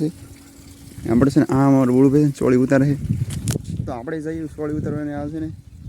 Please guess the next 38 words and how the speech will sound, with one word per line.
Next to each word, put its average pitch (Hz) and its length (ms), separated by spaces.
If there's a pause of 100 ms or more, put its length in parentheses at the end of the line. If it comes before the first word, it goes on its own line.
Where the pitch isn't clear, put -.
(300)
ગરમી 160 340
યાર 180 180
બહુ 156 100 (120)
થાય, 120 180
ગરમી. 139 260
આપણે 170 200
ને 151 100
વ્લોગ 151 240
કેવા 180 200
ચાલુ 139 220
કર્યો 131 160
ખબર 165 200
છે? - 40 (340)
બપોરે, 139 420 (100)
બોલો, 147 160 (1000)
જેવા 165 260
કામ 185 160
બની 180 220
એવા 156 80
વ્લોગ 156 220
ચાલુ 139 200
કરવાનો 117 340
એમ. - 60 (580)
તો - 80
બીજી 147 280
બધી 151 200
સોળીને 165 360
ખેંચી 170 200
નાખી. 165 240 (1300)
અમારે 156 240 (400)
થોડાક 139 300
દાવડા 139 320
ખેંચી 156 320
નાખેલા, 151 420
બરોબર. 147 280 (400)
બીજા 139 240
એની 151 140
ચાર 135 160